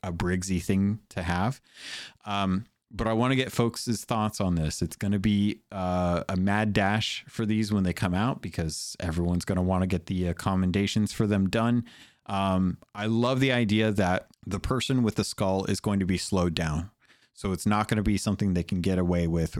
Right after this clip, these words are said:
uh, fairly easily. But whoever gets the skull from them will then also have to deal with the fact that they are also slowed down, which means they need to sink the other ship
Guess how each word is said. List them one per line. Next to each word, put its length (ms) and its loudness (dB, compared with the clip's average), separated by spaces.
uh, 360 -2
fairly 380 -2
easily. 480 -4
But 160 -8
whoever 420 2
gets 380 -4
the 120 2
skull 360 2
from 400 2
them 320 2
will 220 0
then 360 2
also 520 0
have 480 0
to 100 -2
deal 360 2
with 180 0
the 80 -4
fact 340 -4
that 180 -8
they 240 -2
are 180 0
also 380 -2
slowed 460 0
down, 340 -2
which 260 -6
means 400 2
they 380 0
need 240 2
to 160 0
sink 720 -2
the 260 -4
other 300 0
ship 440 -2